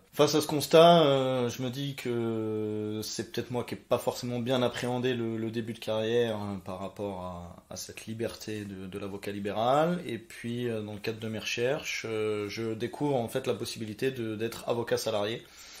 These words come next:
dans un cabinet, euh, bien plus important, bien plus structuré, donc avec, euh, des avantages, euh, au niveau de la rétrocession, enfin, qui devient un salaire. Et par contre, bah, des inconvénients, euh,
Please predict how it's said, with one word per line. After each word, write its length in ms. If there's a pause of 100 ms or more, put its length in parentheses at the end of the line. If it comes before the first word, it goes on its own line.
(420)
dans 260
un 80
cabinet, 540
euh, 500
bien 280
plus 240
important, 500
bien 180
plus 140
structuré, 540
donc 220
avec, 320 (280)
euh, 140
des 220
avantages, 580
euh, 200 (680)
au 40
niveau 280
de 200 (560)
la 120
rétrocession, 720 (240)
enfin, 180 (260)
qui 120
devient 240
un 100
salaire. 340 (840)
Et 80
par 160
contre, 240
bah, 140
des 180
inconvénients, 640
euh, 440